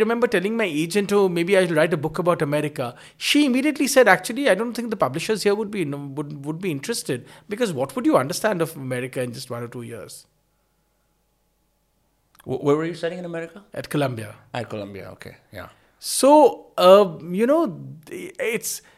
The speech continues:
Speaker 1: think about it. I mean, today, if I go to, uh, you know, say, "Oh,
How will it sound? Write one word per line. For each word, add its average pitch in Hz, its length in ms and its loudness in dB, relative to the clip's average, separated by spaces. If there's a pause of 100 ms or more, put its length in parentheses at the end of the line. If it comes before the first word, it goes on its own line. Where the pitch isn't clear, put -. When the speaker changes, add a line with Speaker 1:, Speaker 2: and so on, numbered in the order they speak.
(120)
Speaker 1:
think 339 200 2
about 233 240 8
it. 196 100 4
I 208 60 8
mean, 214 160 2
today, 269 260 0
if 247 180 0
I 240 120 10
go 208 220 4
to, 240 140 -2 (200)
uh, 156 340 2
you 196 100 2
know, 165 280 2 (220)
say, - 220 4
"Oh, 240 160 8